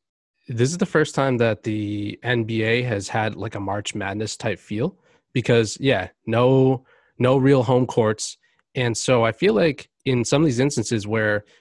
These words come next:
maybe these guys are used to playing in, in front of home crowds that were, even though there was a crowd, it wasn't the best. And it's,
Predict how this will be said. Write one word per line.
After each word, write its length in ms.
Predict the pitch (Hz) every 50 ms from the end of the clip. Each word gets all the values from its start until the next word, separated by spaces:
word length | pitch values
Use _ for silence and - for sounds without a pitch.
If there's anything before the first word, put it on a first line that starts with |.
| _ _ -
maybe 200 | 110 120 131 139
these 140 | 127 110 -
guys 280 | - 120 117 117 104
are 60 | 113 107
used 260 | 110 110 120 117 -
to 60 | -
playing 300 | 104 - 123 117 117 113
in, 120 | 110 101 101 110 -
in 120 | - 123 117
front 180 | - 131 117 101
of 60 | -
home 220 | - 120 113 117
crowds 400 | - - 113 104 104 107 101 - -
that 160 | 110 95 -
were, 260 | 98 101 98 98 - _ - _ - _ _ _
even 180 | - 151 131 135
though 100 | 127 123
there 160 | 110 110 110
was 260 | 110 110 110 117 110
a 60 | 113 107
crowd, 500 | - - 127 107 104 110 113 117 123 - _ -
it 200 | 123 110 - -
wasn't 320 | 117 113 107 113 117 -
the 60 | - 104
best. 420 | 101 110 98 107 123 - - -
And 100 | 117 110
it's, 200 | 110 104 - -